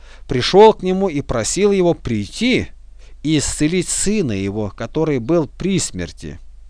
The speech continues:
Иисус сказал ему: «Вы не уверуете, если не увидите знамения и чудес».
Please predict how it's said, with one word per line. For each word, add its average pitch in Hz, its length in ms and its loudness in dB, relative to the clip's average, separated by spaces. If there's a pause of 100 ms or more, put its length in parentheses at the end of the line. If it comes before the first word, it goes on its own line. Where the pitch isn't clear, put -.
(840)
Иисус 113 380 -2
сказал 123 440 0
ему: 95 320 -6 (420)
«Вы 120 280 0
не 165 120 2
уверуете, 147 920 4
если 139 320 -2
не 139 120 0
увидите 143 540 0
знамения 143 560 -2
и - 20 -4
чудес». 139 560 0